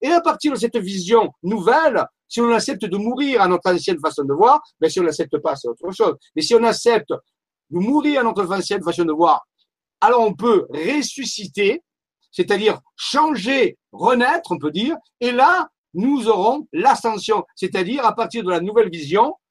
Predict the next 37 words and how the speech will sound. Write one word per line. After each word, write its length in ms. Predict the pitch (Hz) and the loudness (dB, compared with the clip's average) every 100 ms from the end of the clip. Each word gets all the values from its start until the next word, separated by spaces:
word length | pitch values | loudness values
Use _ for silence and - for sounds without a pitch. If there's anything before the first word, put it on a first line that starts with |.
| _ _ _ - | _ _ _ -6
nous 180 | 233 | 0
aurons 140 | 233 269 | 2 4
une 60 | |
nouvelle 200 | 233 233 | 4 2
forme 200 | 226 262 | 2 0
de 80 | 220 | 2
réalité 380 | 202 202 165 302 | 2 2 0 -4
que 80 | 220 | -4
nous 160 | 175 | -2
allons 200 | 180 214 | 0 0
co-créer. 480 | - 190 - 180 131 | -2 -8 0 0 0
Vous 540 | _ _ _ _ _ 147 | _ _ _ _ _ -6
voyez, 120 | 208 | -4
c'est 120 | 214 | -2
ça 80 | 226 | -4
un 40 | |
petit 140 | 208 170 | -4 -4
peu 100 | 175 | -4
le 80 | |
phénomène. 360 | 151 151 139 117 _ - | -2 -4 -4 -10 _ -2
Voilà 180 | 190 | 0
pourquoi 280 | 208 143 220 | 2 0 0
les 80 | 208 | 0
franciscains, 640 | - 185 170 143 - 180 226 _ _ | -2 -6 -8 -8 -2 -2 -2 _ _
ces 200 | - 160 | -8 -4
moines 380 | 175 190 165 139 _ _ | 0 0 0 -6 _ _
de 60 | 135 | -10
Saint-François 720 | 135 196 175 170 143 180 170 - | -6 -6 -4 -6 -2 0 0 -4
à 120 | - - | -2 -2
Cimiez 640 | - 226 233 214 208 190 | -2 -6 -4 0 0 0
à 100 | 143 | -4
Nice, 360 | 147 185 240 - - _ - | -4 -6 -6 -8 -12 _ -4
ont 140 | 190 - | -4 0
peint 240 | 240 233 | 2 2
dans 140 | 185 | 2
le 80 | 156 | 0
monastère 640 | 160 196 175 - 196 175 | 0 -2 -4 -2 0 0